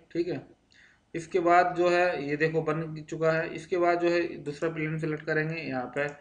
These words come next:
कुछ भी profile बना देंगे जो आपको लगे। मैं मान लो बना देता हूँ एक छोटा सा, आ,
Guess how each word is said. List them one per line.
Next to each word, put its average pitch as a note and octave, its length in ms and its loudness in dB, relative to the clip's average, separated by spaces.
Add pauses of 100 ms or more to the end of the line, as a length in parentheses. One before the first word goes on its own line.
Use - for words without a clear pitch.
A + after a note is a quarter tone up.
(340)
कुछ D#3+ 200 -4
भी D#3 200 4
profile D3+ 420 0
बना C#3+ 260 -2
देंगे D3 380 -4 (600)
जो C#3 100 0
आपको C#3+ 260 2
लगे। C#3 200 2
मैं D3 160 -2
मान C#3+ 200 0
लो C#3+ 160 0
बना C#3 240 0
देता C3+ 240 -4
हूँ C3+ 160 -2
एक C3+ 180 0
छोटा C3 300 -6
सा, C#3 180 -8 (960)
आ, B2+ 80 2